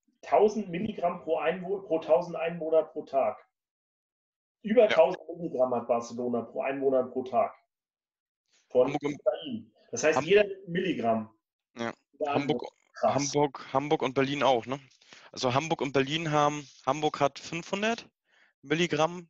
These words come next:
Speaker 2: pro hunderttausend Einwohner, äh, pro tausend Einwohner pro Tag.
Speaker 1: Berlin ist bei vierhundert, ne? Ja.
Speaker 2: Mhm. Ja.
Speaker 1: Krass,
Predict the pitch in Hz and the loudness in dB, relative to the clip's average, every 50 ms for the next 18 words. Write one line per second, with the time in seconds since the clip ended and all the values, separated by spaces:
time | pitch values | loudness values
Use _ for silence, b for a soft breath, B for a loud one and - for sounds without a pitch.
0 | _ _ _ _ 143 143 147 156 156 156 156 - 160 156 156 156 156 - 151 156 | _ _ _ _ -4 -4 -2 -2 -4 -4 -2 0 0 0 0 0 -4 -4 -6 -6
1 | 156 160 165 170 - - - - - 123 127 - - 139 127 - - 139 143 139 | -8 -10 -10 -8 -8 -10 -10 -8 -8 -8 -6 -4 -4 -4 -4 -2 -2 0 0 0
2 | 139 123 98 139 151 147 160 170 165 165 165 _ _ _ _ - - - 147 156 | -2 -2 -4 -4 -4 -6 -8 -8 -10 -12 -14 _ _ _ _ -16 -10 -6 -4 -4
3 | 165 226 240 240 - 233 233 - - - - - - - 240 113 113 110 107 101 | -4 -4 -6 -8 -10 -12 -12 -8 -4 -4 -4 -4 -4 -6 -6 -6 -4 -6 -8 -10
4 | 101 - 113 110 107 - _ _ _ _ - 110 107 104 - _ 123 120 117 117 | -12 -14 -16 -18 -18 -18 _ _ _ _ -18 -16 -16 -16 -18 _ -20 -20 -20 -20
5 | 127 127 _ _ _ _ _ _ _ _ _ _ _ _ _ _ _ _ _ _ | -20 -20 _ _ _ _ _ _ _ _ _ _ _ _ _ _ _ _ _ _
6 | _ _ 120 120 113 - 110 107 | _ _ -14 -14 -12 -12 -14 -16